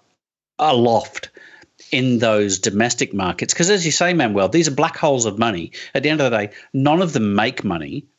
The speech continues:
no matter what racing series it is. It's just a black hole. The only results that they can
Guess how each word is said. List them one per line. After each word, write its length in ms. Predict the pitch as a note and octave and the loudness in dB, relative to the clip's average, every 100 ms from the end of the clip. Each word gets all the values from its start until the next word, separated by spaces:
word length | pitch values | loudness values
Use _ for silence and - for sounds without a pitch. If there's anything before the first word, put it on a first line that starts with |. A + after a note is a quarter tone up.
| - | -4
no 80 | C3 | 0
matter 160 | C3+ | 0
what 380 | A#2 A#2+ D3 - | 0 -2 -2 -2
racing 460 | A#2+ G#2 F#2+ G2+ F#2+ | -2 0 0 -2 0
series 460 | - G2+ F#2 F2 | 0 2 2 0
it 60 | F2+ | 0
is. 160 | F2+ F#2+ | -2 -2
It's 200 | - - | 0 0
just 180 | D3 C3+ | 0 -2
a 40 | |
black 260 | A#2 C3 - | 0 0 2
hole. 320 | D3 F#2+ - - - - | 0 2 -2 -10 -18 -4
The 160 | - | -2
only 220 | - E3+ E3+ | 2 2 2
results 480 | B2 A2+ B2+ B2+ - | 2 2 0 0 -4
that 160 | - | -2
they 160 | A#2 A2 | 0 0
can 340 | A2+ F#2+ F#2+ | 0 -2 -4